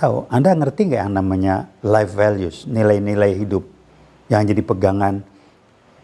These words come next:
dan nilai-nilai masyarakat yang jadi acuan pegangan masyarakat, yang semuanya bersumber pada ni-, lima nilai-nilai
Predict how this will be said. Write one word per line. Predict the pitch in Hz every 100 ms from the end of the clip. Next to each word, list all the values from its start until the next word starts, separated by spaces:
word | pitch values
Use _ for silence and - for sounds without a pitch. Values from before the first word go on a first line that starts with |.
| -
dan | 107
nilai-nilai | 107 101 101 98 101 107 107 110 - -
masyarakat | 98 92 104 98 - 123 110 - 120
yang | 110 104
jadi | 98 117
acuan | - 92 123 107 101
pegangan | 98 95 95 95
masyarakat, | 92 87 92 92 - 151 156 - - - - _ _ _ _
yang | 147 160 151
semuanya | 170 147 202
bersumber | 175 123 - 123 135 190
pada | 127 107 139 185 - _ _ _ _ _ _ _
ni-, | 139 135 185 175
lima | 143 180 214 202
nilai-nilai | 165 151 139 127 123 120 113 110 110